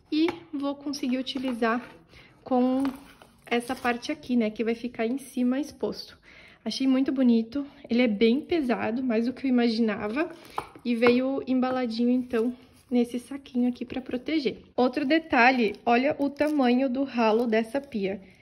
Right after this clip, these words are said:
Eu achei bem grande, maior do que aquele modelo que eu tenho lá na minha cozinha da garagem. E veio ali dentro toda a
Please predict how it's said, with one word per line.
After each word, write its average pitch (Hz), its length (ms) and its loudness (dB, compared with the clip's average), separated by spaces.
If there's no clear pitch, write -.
Eu 220 160 2
achei 240 300 0
bem 220 400 4
grande, 233 520 2
maior 220 360 4
do 254 100 0
que 285 160 -4
aquele 269 320 0
modelo 233 420 4
que 226 140 -6
eu 220 80 0
tenho 220 300 2
lá 208 120 0
na 226 100 0
minha 240 220 4
cozinha 220 600 0
da 214 120 2
garagem. 214 640 0
E 226 100 0
veio 226 240 6
ali 220 160 2
dentro 220 360 2
toda 226 360 -2
a 214 340 -4